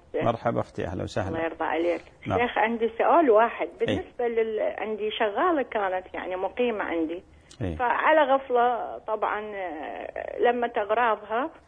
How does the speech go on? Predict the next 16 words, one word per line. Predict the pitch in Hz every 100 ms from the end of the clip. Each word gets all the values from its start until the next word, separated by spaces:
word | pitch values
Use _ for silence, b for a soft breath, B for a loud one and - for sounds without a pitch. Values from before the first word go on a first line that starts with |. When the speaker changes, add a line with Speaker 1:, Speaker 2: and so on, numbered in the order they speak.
| _
Speaker 1:
وقالت: | 247 247 247 269 285
"ما | 262 -
أشتغل". | - - 165 143 165 - _ _ _ _ _ _
زين، | 196 233 269 320 -
وراحت. | 285 214 165 - - - _ _ _ _ _ _ _ -
فهي | 254 254 269 311 320
عندها | - 262 269 277
يعني | 226 208 185 214
أيام | 202 240 262 254
مشتغلتها، | 220 - - 180 180 175 - 170
فإلها | - 240 - - 302 320
حق | 302 - 294 - 269
في | 247 269
هذه | 277 269 262
الأيام | 262 - 254 262 262 262
يعني | 254 233 254 247 208 131